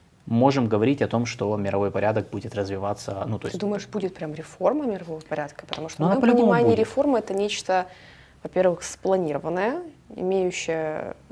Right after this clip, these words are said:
Speaker 2: э, временные рамки и вре-, имеющее цели, э,
Speaker 1: Ну да.
Speaker 2: стратегические, тактические, имеющее K P I и имеющее оценки успешности.
Speaker 1: Вот так будет.
Speaker 2: Поэтому
Speaker 1: Только это будет всё
Speaker 2: мне, мне очень, мне кажется, это очень сложным и маловероятно провести прям реформу международных отношений.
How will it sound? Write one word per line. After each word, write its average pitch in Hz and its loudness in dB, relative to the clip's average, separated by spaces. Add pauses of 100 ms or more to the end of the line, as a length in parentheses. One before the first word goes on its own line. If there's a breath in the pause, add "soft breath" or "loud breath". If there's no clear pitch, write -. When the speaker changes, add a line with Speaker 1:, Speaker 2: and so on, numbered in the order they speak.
(140)
Speaker 2:
э, - -16 (100)
временные 185 2
рамки 143 -2
и 254 -2
вре-, 170 -4 (180)
имеющее 170 -2
цели, 156 -2
э, 254 -2 (680 loud breath)
Speaker 1:
Ну - -8
да. 170 -8
Speaker 2:
стратегические, 165 -2
тактические, 160 -4
имеющее 156 -4
K 214 -4
P 196 -4
I 131 0
и 180 -8
имеющее 170 -6
оценки 175 -4
успешности. - -8 (160)
Speaker 1:
Вот 123 0
так 131 4
будет. 98 -6
Speaker 2:
Поэтому 190 6
Speaker 1:
Только 214 10
это 214 10
будет 147 4
всё - 2
Speaker 2:
мне, 254 8
мне 262 8
очень, 285 2
мне 269 6 (160)
кажется, 247 4
это 226 2
очень 208 2
сложным 214 0
и 180 2
маловероятно 170 0
провести 151 -6
прям 151 -4
реформу 151 0
международных 151 -6
отношений. - -10